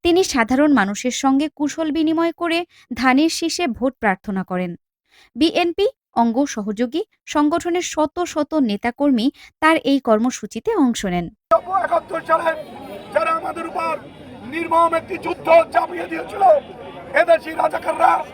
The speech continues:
Speaker 2: আর পশ্চিম পাকিস্তানের হানাদার বাহিনী যৌথভাবে আমাদের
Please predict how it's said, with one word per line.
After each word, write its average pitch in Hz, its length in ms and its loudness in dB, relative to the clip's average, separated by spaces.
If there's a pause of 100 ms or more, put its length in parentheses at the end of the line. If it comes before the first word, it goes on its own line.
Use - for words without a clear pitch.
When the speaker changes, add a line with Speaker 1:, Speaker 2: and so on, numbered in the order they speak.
(280)
Speaker 2:
আর 339 300 4
পশ্চিম 339 360 0 (120)
পাকিস্তানের 330 640 0 (440)
হানাদার 330 400 2
বাহিনী 330 340 -2 (640)
যৌথভাবে 453 600 4 (580)
আমাদের 349 420 4